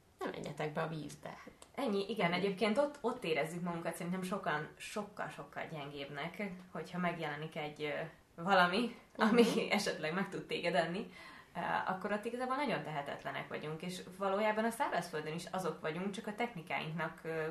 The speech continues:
Speaker 2: köszönhetően nem vagyunk azok.
Speaker 1: Mondok valamit, amiben megcáfolom ezt, és azt mondom, hogy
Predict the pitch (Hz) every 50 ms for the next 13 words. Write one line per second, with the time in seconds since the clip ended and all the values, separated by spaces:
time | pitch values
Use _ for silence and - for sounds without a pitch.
0 | 160 - - - 190 175 185 - 143 147 143 143 - 143 143 139 139 139 - -
1 | - - 165 156 143 - - - - - - 151 - - - - - - - -
2 | - - - - - - - - - - - - - - - - - _ - -
3 | _ - 226 220 180 - - - - 156 160 160 160 175 170 - 208 185 170 160
4 | 160 160 165 156 156 - - - - - - - 165 160 151 147 151 175 185 -
5 | - 175 165 - - 190 190 - 175 165 147 147 156 156 165 165 175 165 160 156